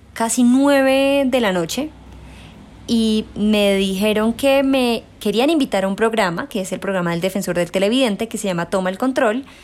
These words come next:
Y acá hago un spoiler, estoy trabajando ahora para Toma el Control, entonces vean las cosas de la vida.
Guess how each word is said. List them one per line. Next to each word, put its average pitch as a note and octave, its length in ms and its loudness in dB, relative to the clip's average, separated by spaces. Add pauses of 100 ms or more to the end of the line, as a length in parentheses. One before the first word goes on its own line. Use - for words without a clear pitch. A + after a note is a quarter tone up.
(200)
Y G3+ 60 -4
acá G3 200 0
hago F3 120 0
un F#3+ 160 0
spoiler, G#3+ 540 0
estoy - 180 -4
trabajando G3+ 380 4
ahora F#3+ 180 4
para G3+ 140 -2
Toma F3+ 160 -2
el F3+ 80 -4
Control, G#3 320 -4
entonces G3+ 420 -6
vean F#3+ 160 2
las A3 160 0
cosas G#3+ 240 4
de A3 60 4
la A3+ 100 2
vida. A3+ 240 -2